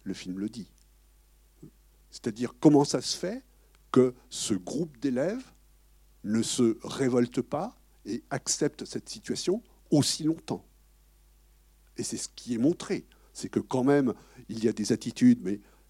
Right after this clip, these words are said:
inadmissibles. On est tous d'accord, je pense que, hein, voilà, hein,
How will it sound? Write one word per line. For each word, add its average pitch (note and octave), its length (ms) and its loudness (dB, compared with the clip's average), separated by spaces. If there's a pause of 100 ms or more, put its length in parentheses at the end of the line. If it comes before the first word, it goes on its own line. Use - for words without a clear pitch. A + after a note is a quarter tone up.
(100)
inadmissibles. C3+ 800 2 (240)
On G#2+ 120 -10
est F#2+ 120 -6
tous - 220 -8
d'accord, D#3 360 -4
je - 100 -16
pense - 240 -16
que, F#2+ 420 -8
hein, E3+ 120 -8 (300)
voilà, E3 280 -4 (440)
hein, - 120 -10